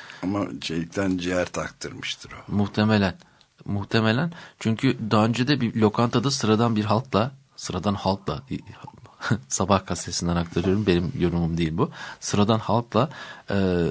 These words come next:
Speaker 2: lokantada yemek yemiş, birlikte yemek yemiş, e, olduğundan da bahsediliyor. Dünyanın, e, havası en kirli yirmi şehrinden on altısı Çin'de bulunuyormuş. Ve Çin'de, e, yirmi milyonu aşkın astım hastası da yaşıyormuş. Bunu da
Speaker 1: Evet,
Speaker 2: belirtelim.
Speaker 1: başkent Beijing'e de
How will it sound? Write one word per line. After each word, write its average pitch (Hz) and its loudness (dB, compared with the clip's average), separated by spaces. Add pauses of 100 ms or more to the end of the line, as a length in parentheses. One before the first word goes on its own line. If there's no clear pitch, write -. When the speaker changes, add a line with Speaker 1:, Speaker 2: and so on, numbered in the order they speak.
(220)
Speaker 2:
lokantada 101 2
yemek 95 0
yemiş, 85 -2
birlikte 87 -4
yemek 104 0
yemiş, 123 -2
e, 76 -6
olduğundan 87 -2
da 110 0
bahsediliyor. 98 0 (280)
Dünyanın, 107 2 (360)
e, 98 2
havası 107 4
en 131 6
kirli 127 2
yirmi 113 4
şehrinden 104 2
on 127 6
altısı 117 2 (180)
Çin'de 110 4
bulunuyormuş. 87 -2
Ve 95 -2
Çin'de, 107 0
e, - -2
yirmi 98 2
milyonu 104 4
aşkın - 0
astım 104 0
hastası 95 0
da 117 0
yaşıyormuş. 95 -2
Bunu 107 -4
da 101 0
Speaker 1:
Evet, 92 0
Speaker 2:
belirtelim. 85 -4
Speaker 1:
başkent 92 -6
Beijing'e 90 -4
de 80 -8